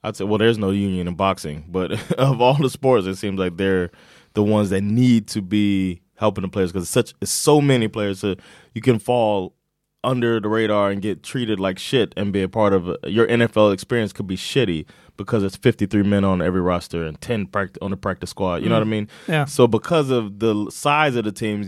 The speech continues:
Speaker 1: y-, this union is the most important, and they're the ones dropping the ball. And they also have the shittiest commissioner.
Speaker 2: Mm.
Speaker 1: <laughs> It's
Speaker 2: I'm
Speaker 1: really, really sucks.
Speaker 2: It just felt like when this first came up, it was only a matter of time before you had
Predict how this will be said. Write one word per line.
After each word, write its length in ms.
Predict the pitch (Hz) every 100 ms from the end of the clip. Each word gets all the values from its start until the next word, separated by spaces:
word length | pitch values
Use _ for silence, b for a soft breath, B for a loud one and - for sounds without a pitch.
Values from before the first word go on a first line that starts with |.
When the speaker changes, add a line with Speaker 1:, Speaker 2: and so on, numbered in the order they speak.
| 95
Speaker 1:
y-, 120 | 117 117
this 220 | 147 139
union 280 | 131 123 120
is 140 | 110
the 80 | 107
most 340 | 107 117 113
important, 580 | 104 95 117 90 92 87
and 140 | 98 98
they're 100 | 101
the 60 |
ones 280 | 98 98 87
dropping 280 | 95 92 95
the 60 | 87
ball. 360 | 90 90 87 b b b b 117
And 440 | 117 107 104 98 -
they 140 | 101
also 300 | 101 107 104
have 200 | 104 98
the 80 | 95
shittiest 380 | - 104 95 -
commissioner. 600 | 95 95 - 85 80 82 _ _ _ -
Speaker 2:
Mm. 220 | 156 143 - - - -
Speaker 1:
<laughs> 240 | - -
It's 220 | 127 101
Speaker 2:
I'm 60 | 101
Speaker 1:
really, 220 | 110 104 104
really 220 | 120 87
sucks. 380 | - 90 - - -
Speaker 2:
It 80 | 190
just 200 | 226 196
felt 220 | 233 214
like 160 | 196 170
when 140 | 180
this 180 | 175 165
first 260 | - 175 -
came 200 | 180 170
up, 200 | 156 160
it 80 | 156
was 160 | 156
only 180 | 170 156
a 60 | 143
matter 320 | 143 143 139
of 80 | 131
time 300 | 160 147 135
before 260 | 127 147
you 120 | 135 127
had 340 | 135 120